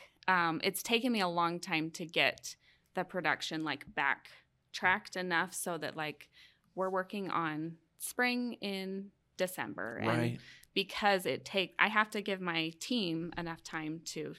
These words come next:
Speaker 1: do all of that. And,
Speaker 2: Yeah.
Speaker 1: and then they bring it to me and I do a photo shoot and we
Speaker 2: And then it's off.
Speaker 1: And we go.
Speaker 2: Right. So when you're coming up with the lead time, so, okay, so right now we are in,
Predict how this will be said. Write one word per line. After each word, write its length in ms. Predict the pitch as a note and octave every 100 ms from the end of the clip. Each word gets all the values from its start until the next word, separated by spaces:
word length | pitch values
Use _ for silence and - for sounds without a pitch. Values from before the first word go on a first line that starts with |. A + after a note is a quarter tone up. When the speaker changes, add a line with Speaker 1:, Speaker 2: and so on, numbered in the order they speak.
| -
Speaker 1:
do 160 | F#3+ F3
all 180 | D#3+ D3+
of 120 | D3
that. 260 | C#3+ D#3 E3
And, 120 | -
Speaker 2:
Yeah. 120 | A2 - - - - F#3+
Speaker 1:
and 100 | G#3+
then 100 | A3
they 80 |
bring 240 | G#3+ G3+ G3
it 100 | -
to 100 | F#3+
me 280 | F#3 F#3 F3+
and 260 | E3 D#3
I 80 | C#3+
do 120 | -
a 40 | -
photo 240 | - A3+
shoot 260 | A3+ B3 C4
and 160 | - F3
we 200 | F3 F3 _ _ _ _ -
Speaker 2:
And 160 | A#2+
then 120 | C#3 B2
it's 200 | B2+ C3+
off. 340 | D3+ - -
Speaker 1:
And 140 | F3 F3
we 80 | F#3
go. 100 | A#3
Speaker 2:
Right. 180 | C3 C3 - - - -
So 380 | - D3 C3+ C3
when 400 | C3 C3+ C3+ C3
you're 840 | B2+ B2+ B2 A#2+ A2+ G#2+ G#2+ - - _ _ - E3 - - -
coming 220 | D#3+ F3
up 80 | C#3+
with 100 | -
the 80 |
lead 260 | A2+ A#2+ A2
time, 300 | - - F#2
so, 220 | - G2+ F#2+
okay, 220 | - F#2
so 160 | -
right 260 | G2 A2+ -
now 280 | C3 A2+ A#2
we 240 | A2 A#2
are 180 | A2 A2
in, 360 | G#2 G#2 G2+